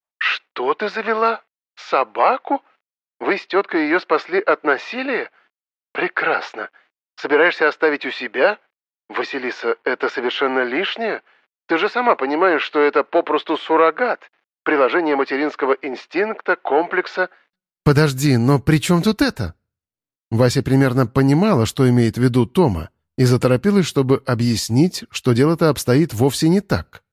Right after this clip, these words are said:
Поток Томиных слов подхватил её, закружил, отрывая от чего-то твёрдого и понятного, которое она вчера уже почти совсем нашла, начал затягивать в себя. Марина огорчённо вздохнула.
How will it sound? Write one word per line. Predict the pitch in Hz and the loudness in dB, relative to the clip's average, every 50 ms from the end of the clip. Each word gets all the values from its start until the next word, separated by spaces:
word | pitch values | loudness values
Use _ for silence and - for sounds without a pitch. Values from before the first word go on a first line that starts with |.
| _ _ _ _ _ _ _ _ _ _ _ _ _ - | _ _ _ _ _ _ _ _ _ _ _ _ _ -4
Поток | - 117 117 - - 214 226 220 - | -2 -2 -2 0 2 0 0 0 -2
Томиных | - - 175 190 185 170 160 135 - | 0 2 4 4 6 4 4 2 0
слов | - - 139 165 156 - _ | 0 0 2 2 2 2 _
подхватил | - 135 123 - - 117 117 104 - 143 165 190 185 | -2 -2 -2 0 0 0 0 0 0 2 2 2 2
её, | 170 170 165 160 156 156 156 143 117 _ - | 2 2 2 2 2 2 2 0 -2 _ -4
закружил, | 113 117 139 123 131 120 123 113 107 160 214 208 202 - | 0 0 0 2 2 2 2 2 4 2 2 2 2 0
отрывая | 185 170 - 175 175 175 175 170 170 165 | -2 0 2 2 2 4 4 4 4 2
от | 156 - | 2 0
чего-то | - - 139 165 165 143 151 - | 0 0 2 2 2 2 0 0
твёрдого | - 117 127 156 160 143 127 143 143 | 0 0 2 2 2 2 2 2 2
и | 147 143 | 2 2
понятного, | - 139 139 147 151 143 131 - 139 131 131 120 | 2 2 2 4 4 2 0 0 0 0 2 2
которое | - 131 127 139 131 131 127 123 - | 0 0 2 2 2 4 2 2 2
она | 135 127 131 131 | 0 2 2 0
вчера | 123 - - 131 131 131 123 | 0 0 0 2 2 4 2
уже | 113 113 131 | 2 2 0
почти | - - - 135 - - - 139 123 | 0 0 -2 -2 -2 -2 -2 -2 -2
совсем | 104 127 117 - - 139 123 120 | 0 0 -2 0 0 0 0 2
нашла, | 123 120 - - 117 123 123 117 107 - _ _ _ _ _ _ _ - | 0 0 -2 -2 -2 0 0 0 -2 -4 _ _ _ _ _ _ _ -2
начал | 110 147 190 - - 190 165 135 | 2 2 2 2 2 0 0 0
затягивать | 117 135 120 - - 143 127 127 127 123 120 - | 0 0 0 0 0 0 2 2 2 2 2 0
в | - | -2
себя. | - - - 131 120 110 92 71 - - - _ _ _ _ _ _ _ _ _ _ _ _ _ _ - | -6 -2 -2 0 0 0 -4 -4 -6 -12 -20 _ _ _ _ _ _ _ _ _ _ _ _ _ _ -6
Марина | - 92 107 123 139 156 156 151 143 | -2 2 2 4 4 6 6 4 4
огорчённо | 139 - - 127 110 117 110 - - 131 127 123 120 120 | 2 0 -2 0 0 0 0 0 0 0 2 2 2 2
вздохнула. | 104 101 104 131 120 104 - 120 135 143 127 95 67 67 - | 0 -2 0 0 -2 0 0 0 2 2 2 2 -2 -6 -14